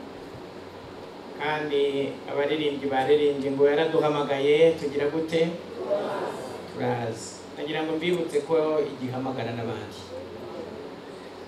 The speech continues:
Imana iracyahamagara n'abandi. Ntabwo Imana yarangije, iracyahamagara n'abandi. Eh, mu kwinjira muri iyi nyigisho, hari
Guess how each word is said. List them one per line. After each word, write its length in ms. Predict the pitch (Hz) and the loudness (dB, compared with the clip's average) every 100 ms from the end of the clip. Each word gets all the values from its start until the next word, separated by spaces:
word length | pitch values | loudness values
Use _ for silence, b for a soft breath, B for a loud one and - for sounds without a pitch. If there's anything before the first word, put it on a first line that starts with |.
| - - - - - - - - | -14 -14 -14 -14 -12 -12 -12 -8
Imana 560 | 143 151 147 139 135 131 | -2 0 0 0 -2 0
iracyahamagara 800 | 143 151 160 151 143 123 123 123 | 0 0 2 0 0 -2 -4 -4
n'abandi. 420 | 123 117 113 - - - - - - | -4 -4 -6 -10 -10 -10 -8 -8 -2
Ntabwo 300 | 151 151 156 | 0 2 2
Imana 300 | 165 165 160 | 2 4 4
yarangije, 800 | 151 156 151 143 135 127 151 147 | 4 4 2 0 -2 2 6 6
iracyahamagara 720 | 147 139 139 131 123 120 113 | 6 0 -2 -2 -4 -6 -6
n'abandi. 360 | 113 107 - - - - - - - - - - - - - - - - - - - - - - | -8 -8 -10 -12 -12 -12 -12 -12 -12 -12 -12 -14 -14 -14 -12 -12 -14 -14 -14 -14 -14 -14 -10 -4
Eh, 420 | - 147 143 143 143 - - - - - - - - - - - - - | 0 2 4 2 0 -6 -14 -14 -14 -14 -14 -14 -14 -14 -16 -14 -12 -6
mu 160 | 170 | -2
kwinjira 480 | 175 208 190 165 185 | 4 4 4 2 2
muri 160 | 170 185 | 2 4
iyi 140 | 190 | 4
nyigisho, 720 | 185 190 175 165 - 165 156 - - - - - - - | 4 2 0 0 2 4 4 0 -10 -12 -12 -12 -12 -6
hari 240 | 151 160 | -2 0